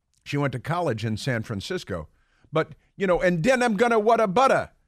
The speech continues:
You know, uh, really? You're from Queens? What, uh, what's with the New York accent? London Nicole Breed. Um, and they keep electing them. All right, so that's a little, little, uh, fun in San Francisco because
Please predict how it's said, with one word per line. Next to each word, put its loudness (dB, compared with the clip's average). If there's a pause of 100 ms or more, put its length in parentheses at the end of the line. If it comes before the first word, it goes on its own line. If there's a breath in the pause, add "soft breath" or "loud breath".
(160)
You -6
know, 0
uh, 2
really? 0
You're 0
from -2
Queens? -6
What, -6
uh, -4
what's -6
with -4
the 0
New -2
York -2
accent? -6 (500)
London -2
Nicole -4
Breed. -6 (1080)
Um, -4 (260)
and -4
they -2
keep -6
electing -8
them. -20 (500)
All 0
right, -2 (120)
so -2
that's 0
a 2
little, 0
little, -2
uh, 0
fun -6
in -6
San -6
Francisco -8
because -6